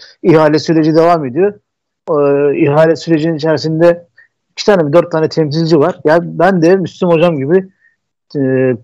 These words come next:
Kulüpler Birliği'nden bir şey bekliyorum. Arkadaş bir tepki verin ya. Bu hani bu işin <laughs> emeğini, bütün yükünü biz çekiyoruz.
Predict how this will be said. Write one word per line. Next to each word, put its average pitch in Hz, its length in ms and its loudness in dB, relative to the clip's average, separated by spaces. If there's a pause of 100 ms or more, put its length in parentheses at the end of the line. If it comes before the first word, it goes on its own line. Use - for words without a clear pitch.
Kulüpler 175 480 2
Birliği'nden 165 560 -2
bir 175 100 2
şey 214 280 2
bekliyorum. 127 480 -4
Arkadaş 160 520 0
bir 147 80 -6
tepki 208 380 2
verin 190 200 2
ya. 175 340 -4
Bu 214 100 2
hani 202 220 -2 (340)
bu 220 180 2
işin 214 420 0 (340)
<laughs> - 360 -4
emeğini, 208 680 2 (460)
bütün 175 220 -2
yükünü 202 360 2
biz 214 180 0
çekiyoruz. 190 480 0